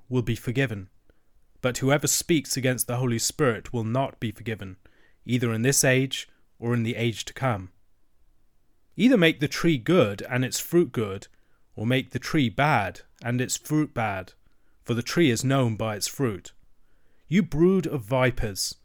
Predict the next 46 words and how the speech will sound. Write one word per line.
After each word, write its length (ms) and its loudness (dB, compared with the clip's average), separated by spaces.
how 160 4
can 200 2
you 100 4
speak 520 -4
good 300 4
when 260 0
you 160 2
are 100 2
evil? 460 -4
For 160 -2
out 260 4
of 80 -2
the 120 4
abundance 580 2
of 100 -6
the 120 -2
heart 460 0
the 80 -2
mouth 360 0
speaks. 680 -4
The 100 -2
good 200 4
person 460 4
out 240 0
of 80 -8
the 80 0
good 240 2
treasure 420 2
brings 340 -2
forth 340 -2
good, 320 0
and 100 -2
the 100 0
evil 280 4
person 420 0
out 260 0
of 100 -8
his 280 0
evil 380 0
treasure 500 -6
brings 280 -2
forth 320 -4
evil. 400 -4
I 100 -4
tell 280 0
you, 200 -6